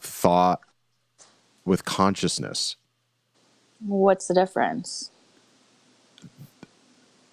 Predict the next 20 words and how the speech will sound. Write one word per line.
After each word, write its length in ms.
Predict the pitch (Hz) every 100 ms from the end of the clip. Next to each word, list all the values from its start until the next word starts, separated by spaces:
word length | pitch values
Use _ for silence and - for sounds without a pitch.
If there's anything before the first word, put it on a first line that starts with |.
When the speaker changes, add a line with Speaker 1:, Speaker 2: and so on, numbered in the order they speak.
| _ 87
Speaker 1:
Um, 500 | 90 87 87 85 - _ _ _ _ _ _
and 200 | 85 90
this 200 | 101 -
is, 160 | 101 87 -
this 200 | 110 127
is 80 | 120
why 140 | 107
this 120 | 92
stuff 180 | - 87
is 100 | 82
interesting, 440 | 101 98 87 90 80
because 400 | 78 87 80 80
it's, 260 | 76 - -
it 120 | 92 -
all 180 | 98 98
comes 240 | 92 80
down 220 | 82 78
to 280 | - 76 71 -
wording 420 | 98 127 98 78
again, 420 | 76 80 71 76